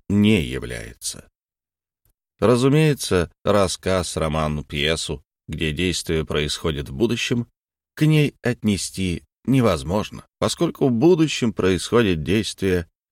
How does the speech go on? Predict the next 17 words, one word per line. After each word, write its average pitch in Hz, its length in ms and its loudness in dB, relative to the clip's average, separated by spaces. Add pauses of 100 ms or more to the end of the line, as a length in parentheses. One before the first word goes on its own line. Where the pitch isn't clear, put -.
(180)
авантюрно-приключенческих 120 1800 0
произведений 104 840 2
о 90 140 -2
космосе. - 800 -8 (920)
Однако 160 420 0
это 165 160 2
вовсе 135 380 0
не 123 340 2 (140)
Н 127 300 -2
Ф. 135 280 -2 (760)
Это 92 240 2
произведение 82 1080 0 (160)
о 73 180 -2
приключениях, 92 920 -2 (320)
стычках - 580 -2
и 73 80 0
войнах 117 460 2